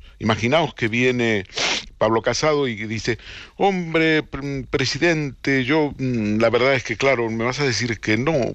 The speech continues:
pero, eh, a mí se me ha ocurrido una idea que a mí me parece rompedora, eh, es un hombre nuestro, desde luego, conservador, no cabe duda, eh, pero yo había pensado en Marchena".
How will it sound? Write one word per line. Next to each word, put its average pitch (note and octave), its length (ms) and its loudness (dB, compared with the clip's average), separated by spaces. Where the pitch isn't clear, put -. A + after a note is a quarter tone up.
pero, G2+ 300 2
eh, - 480 -8
a - 60 -8
mí C#3+ 120 -2
se - 120 -4
me C3+ 60 0
ha - 20 0
ocurrido B2 380 0
una A2+ 120 2
idea D3 480 2
que G#2+ 140 -4
a G2+ 40 0
mí A2 100 -2
me A2 80 -2
parece F#2+ 280 -4
rompedora, A#2+ 1000 2
eh, F2+ 240 -2
es - 120 -4
un G#2+ 100 2
hombre G2 280 2
nuestro, C3 720 -2
desde F2 220 -2
luego, G#2+ 480 0
conservador, F#2 840 0
no E2 140 -8
cabe E2+ 260 -4
duda, F#2 460 0
eh, F#2+ 260 2
pero G#2+ 220 0
yo D3 120 2
había G3 120 2
pensado D3 360 0
en F#2+ 120 -2
Marchena". - 800 -4